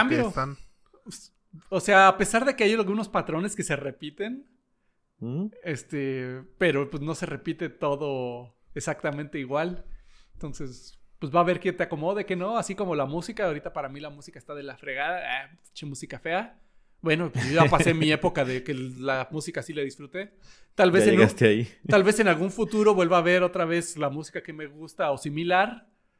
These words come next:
Speaker 2: pero, pues, mientras pasa, pues, yo me voy a seguir quejando de la música. Voy a,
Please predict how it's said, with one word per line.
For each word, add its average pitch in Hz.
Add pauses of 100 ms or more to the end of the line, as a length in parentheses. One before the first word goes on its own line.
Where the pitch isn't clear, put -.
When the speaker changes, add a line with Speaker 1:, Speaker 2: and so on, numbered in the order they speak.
(300)
Speaker 2:
pero, 117
pues, 123
mientras 131
pasa, 214
pues, 135
yo 143
me 151
voy 151
a 147
seguir 147
quejando 147
de 135
la 131
música. 156
Voy 151
a, 151